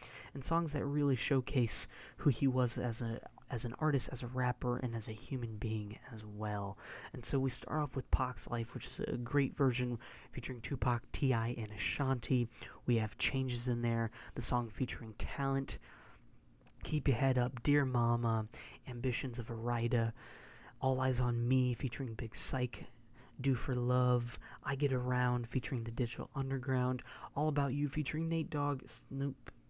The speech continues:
Snoop Dogg, Yanni Hadati, and, uh, California Love, the remix, which features Doctor Dre and Roger, all featured on this week's playlist, as well as many other tunes, including live versions of tunes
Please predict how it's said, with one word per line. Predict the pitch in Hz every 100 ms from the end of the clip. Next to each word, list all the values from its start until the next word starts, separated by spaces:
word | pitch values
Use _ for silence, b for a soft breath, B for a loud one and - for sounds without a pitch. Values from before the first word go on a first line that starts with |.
| - -
Snoop | - - 156
Dogg, | 143 131 131 123 B B B
Yanni | 131 123 123 123 120 B B -
Hadati, | 123 117 120 120 - 127 127 120 B B B - - - - - - -
and, | 123 117 117 113
uh, | 113 113 113
California | - 143 135 - 127 120
Love, | 117 117 127
the | 147
remix, | 139 190 175 113 - - B -
which | 139
features | - 135 - 127
Doctor | - 131 120 127
Dre | - 120 110 110 - B B
and | - 110 107 107 -
Roger, | - 120 117 113 107 123 - -
all | 143 151
featured | 143 - 147 131 - 120 - B B
on | 120 113
this | 113 -
week's | -
playlist, | - 147 147 -
as | 143
well | 143 175
as | 160
many | 147 151 185 175 -
other | 135 143
tunes, | - 135 127 120 - B B B
including | 131 - 131 123
live | 123 143 151
versions | 135 135 135 123
of | 123 -
tunes | - 135 127 120